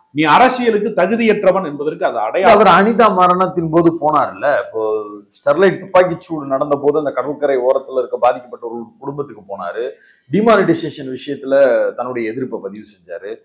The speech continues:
Speaker 2: பல விஷயங்கள் அவர் செஞ்சாரு.
Speaker 1: வசதி மிக்க ஒரு நடிகர்கள் கொஞ்சம் நிதி கொடுப்பதோ, சிறிய அளவிலே மென்மையான கருத்துக்களை தெரிவிப்பதோ அரசியலாக மாறாது.
Speaker 2: ஆ.
Speaker 1: அரசியல் என்பது நீங்கள் வந்து கருப்பா வெள்ளையா என்றுதான் சொல்ல வேண்டும்.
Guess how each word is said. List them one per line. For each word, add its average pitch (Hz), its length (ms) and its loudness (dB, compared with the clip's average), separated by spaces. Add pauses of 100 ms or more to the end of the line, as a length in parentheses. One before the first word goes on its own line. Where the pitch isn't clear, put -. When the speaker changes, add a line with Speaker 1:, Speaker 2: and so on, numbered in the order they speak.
(260)
Speaker 2:
பல 143 140 0
விஷயங்கள் 175 460 -4
அவர் 123 140 -2
செஞ்சாரு. 110 180 -6
Speaker 1:
வசதி 220 340 2
மிக்க 190 320 2
ஒரு 151 160 0
நடிகர்கள் 120 580 -4 (480)
கொஞ்சம் 135 320 -6
நிதி 156 140 -4
கொடுப்பதோ, 110 520 -2 (180)
சிறிய 190 460 -2
அளவிலே 143 340 -2
மென்மையான 143 560 -2
கருத்துக்களை 123 480 -8
தெரிவிப்பதோ 104 600 -18 (240)
அரசியலாக 160 540 -4 (100)
மாறாது. - 260 -16 (500)
Speaker 2:
ஆ. 104 140 -2
Speaker 1:
அரசியல் 233 480 0
என்பது 131 300 -4 (640)
நீங்கள் 165 360 -4
வந்து 190 180 -4
கருப்பா 208 460 0 (160)
வெள்ளையா 135 360 -4 (100)
என்றுதான் 147 400 -8
சொல்ல 113 160 -10
வேண்டும். 90 280 -18